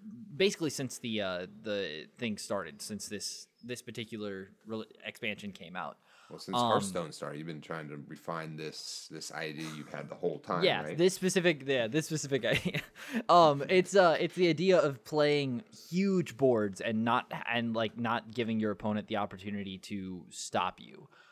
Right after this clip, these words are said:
Speaker 1: Um, so, like, I, uh, I don't know. It's just, it's a big, big old druid. This is the one that got me to rank thirteen, and I'm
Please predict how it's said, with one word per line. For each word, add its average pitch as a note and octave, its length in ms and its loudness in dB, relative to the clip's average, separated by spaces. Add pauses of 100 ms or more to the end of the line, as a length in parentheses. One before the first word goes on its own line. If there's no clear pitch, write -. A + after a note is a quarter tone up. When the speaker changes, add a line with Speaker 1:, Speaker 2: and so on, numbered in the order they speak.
(260)
Speaker 1:
Um, G2+ 460 0 (580)
so, D3+ 220 6
like, - 240 4 (480)
I, C#3+ 300 8
uh, B2 480 6 (140)
I D3+ 80 6
don't F#3 100 8
know. C3+ 180 4
It's D3+ 180 2
just, E3 140 2
it's D#3+ 160 0
a D#3 60 4
big, D3+ 320 2 (140)
big A3+ 160 4
old E3+ 200 4
druid. D#3 320 4
This D#3 120 -2
is D#3 100 -4
the C#3+ 60 0
one C#3+ 140 2
that C3 80 -2
got B2+ 200 6
me C3 100 0
to A2+ 60 -4
rank A#2 200 -2
thirteen, A#2 380 -2
and G#2+ 120 -2
I'm G#2+ 180 0